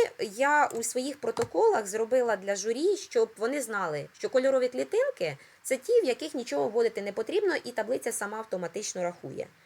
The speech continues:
Точно так само зараз я зроблю із цією таблицею. Зеленим кольором, ну або блакитний, як ви хочете.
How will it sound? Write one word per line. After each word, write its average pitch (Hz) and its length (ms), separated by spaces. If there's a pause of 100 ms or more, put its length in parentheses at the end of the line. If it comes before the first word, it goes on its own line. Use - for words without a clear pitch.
(200)
Точно 453 280
так 262 160
само 311 340
зараз 208 420
я 175 240 (200)
зроблю 214 520 (180)
із - 380
цією 151 420
таблицею. 139 640 (460)
Зеленим 269 460
кольором, 403 600 (180)
ну 466 100
або 220 340
блакитний, 226 600
як 190 200
ви 156 180
хочете. 349 540